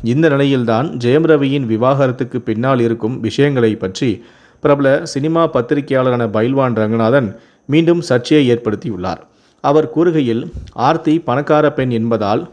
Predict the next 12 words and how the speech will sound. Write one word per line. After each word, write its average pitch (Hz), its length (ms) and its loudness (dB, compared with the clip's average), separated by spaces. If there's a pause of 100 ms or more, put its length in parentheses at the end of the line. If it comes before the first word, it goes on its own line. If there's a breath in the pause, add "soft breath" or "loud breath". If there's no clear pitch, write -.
பார்ட்டிகளில் 139 580 2
கலந்து 120 320 0
கொள்வது, 107 540 0 (320 loud breath)
பப்புக்கு 156 380 0
செல்வது, 113 680 0
அடிக்கடி 147 460 2
வெளிநாடுகளுக்கு 135 680 0
சுற்றுலா 131 480 -2
செல்வது 113 400 -2
என 110 340 -2
ஜாலியாக 120 500 2
இருப்பார். 92 460 -4